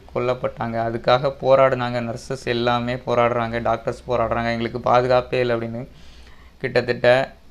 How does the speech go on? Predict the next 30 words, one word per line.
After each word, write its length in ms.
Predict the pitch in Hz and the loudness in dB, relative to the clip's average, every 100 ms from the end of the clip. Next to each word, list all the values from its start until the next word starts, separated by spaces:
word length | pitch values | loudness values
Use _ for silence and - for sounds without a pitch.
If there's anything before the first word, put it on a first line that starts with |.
| 175 | -6
ஆஹ், 680 | 123 117 117 117 113 113 113 | -2 0 2 2 2 2 0
எத்தனை 280 | 113 143 139 | -2 0 0
வருஷத்துக்கு 440 | 127 147 127 120 | 0 -2 -4 -4
முன்னாடி, 300 | 120 117 113 - - - - - - - - | -2 -4 -6 -12 -20 -20 -20 -20 -20 -20 -8
ஆஹ், 320 | 120 117 117 113 | -2 2 2 4
நாற்பத்தி, 1200 | 117 135 - 143 127 - - 135 127 123 120 117 | 4 2 -2 -6 -6 -14 -8 -6 -2 -2 0 0
ஐம்பது 440 | 113 110 139 139 127 | -2 -4 -2 2 2
வருஷம், 340 | 120 - 131 - - | 0 -2 -10 -10 -12
கிட்டத்தட்ட 340 | - 123 120 | -8 -2 0
ஐம்பது 540 | 113 123 147 151 135 | 0 -4 -4 -2 0
வருஷத்துக்கு 600 | 120 120 156 143 127 120 | 0 -2 -4 -8 -8 -6
முன்னாடி 500 | 117 117 113 151 - | -4 -2 -4 -6 -8
இந்த 180 | 127 117 | -6 -4
சம்பவம் 400 | 113 120 120 123 | -2 -2 0 0
நடந்திருக்குது. 500 | 113 113 113 110 113 165 - - - | 0 0 -2 -4 -2 -2 -2 -2 2
அப்போ 300 | 214 220 - - 127 | 0 0 0 0 2
தண்டனை 460 | 127 120 131 143 | 2 2 0 0
வெறும் 300 | 131 117 131 | -2 -2 -2
ஏழு 380 | 123 117 120 131 | 0 4 6 6
வருஷம். 380 | 117 117 - 117 - - | 2 -2 -8 -12 -12 -4
பாதிக்கப்பட்டு 680 | 117 117 123 120 120 - - - - - - - | -2 -2 -4 -4 -4 -6 -18 -20 -20 -20 -20 -6
இந்த 200 | 123 - | -4 -4
குற்றத்தை 420 | 127 160 147 139 - | -2 0 2 0 0
பண்ணவனுக்கு 460 | 123 127 127 127 | -2 -2 -4 -4
வெறும் 220 | 120 123 | -2 0
ஏழு 220 | 117 117 120 | 2 4 4
வருஷம், 280 | 113 - | 0 -2
அவன் 220 | 127 120 117 | -2 0 0
வெளியே 200 | 120 123 | 2 2
வந்து 240 | 120 | 0